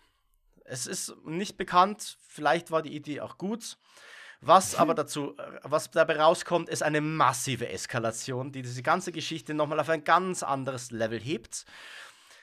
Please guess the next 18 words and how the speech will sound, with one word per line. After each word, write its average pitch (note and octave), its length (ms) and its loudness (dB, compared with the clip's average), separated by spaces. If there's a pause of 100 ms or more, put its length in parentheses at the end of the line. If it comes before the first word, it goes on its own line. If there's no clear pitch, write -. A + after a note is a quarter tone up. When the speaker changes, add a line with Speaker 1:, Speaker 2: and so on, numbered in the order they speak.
(680)
Speaker 1:
Denn G3 280 8
es E3 160 -4
kommt D#3+ 320 2
zu - 460 -8 (180)
einer A2+ 200 -6
Bluttat. - 680 -12 (280)
Diese G#3 220 0
Bluttat D#3 520 0
soll C#3 260 -6
in B2 60 -4
die A#2+ 60 -6
Geschichte A#2 400 -8
eingehen C#3+ 460 -2
als A#2+ 180 -4
das A2+ 220 -6
New D#3 300 2
Year C3 260 0
Massacre. G2+ 520 -4